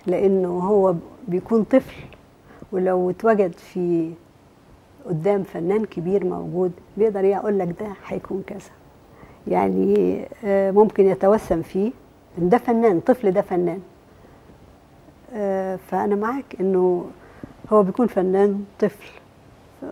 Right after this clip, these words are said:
بعدين، آه، بيكبر، آه، مش هباءً كده، يعني بيكبر على كل سلمة فنية.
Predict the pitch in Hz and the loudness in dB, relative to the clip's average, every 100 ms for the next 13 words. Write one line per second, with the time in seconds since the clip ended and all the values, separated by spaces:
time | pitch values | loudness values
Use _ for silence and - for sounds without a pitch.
0 | - 190 185 220 214 - - - - - | -4 -2 0 -2 -2 -6 -14 -20 -20 -18
1 | - - - - - - - - - - | -14 -12 -12 -14 -16 -20 -20 -20 -20 -20
2 | - - 285 294 220 190 247 226 208 262 | -20 -18 -18 -12 -4 6 6 6 4 2
3 | 262 269 - - - - - - 247 190 | 2 -6 -10 -20 -20 -20 -20 -20 -4 0
4 | 185 185 185 185 220 - - - - _ | 2 0 -2 -4 -4 -6 -14 -20 -20 _
5 | _ _ _ 254 - 180 196 208 196 190 | _ _ _ -18 -10 -8 0 0 0 -2
6 | - 175 165 175 151 - - 254 190 208 | -4 -4 -4 -6 -8 -10 -10 -8 0 0
7 | 214 226 247 202 196 196 196 - 294 269 | 0 0 2 2 2 0 -2 2 4 4
8 | 226 202 - - - - 240 - - - | 2 -4 -8 -20 -20 -20 -16 -16 -12 -8
9 | 196 208 220 208 185 190 196 180 | -4 -4 -6 -6 -8 -4 -2 -2